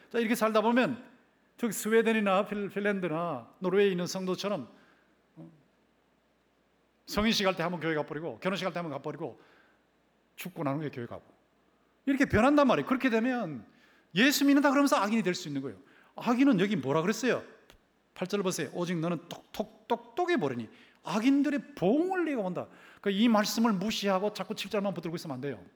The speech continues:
우리가 죄를 지으면 반드시 회개해야 됩니다. 죄를 붙들고 있으면 불안한 거예요, 불안한 것.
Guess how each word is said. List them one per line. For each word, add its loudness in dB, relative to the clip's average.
우리가 0
죄를 2
지으면 -2
반드시 0
회개해야 0
됩니다. -2
죄를 -4
붙들고 -6
있으면 -4
불안한 -4
거예요, -4
불안한 -8
것. -18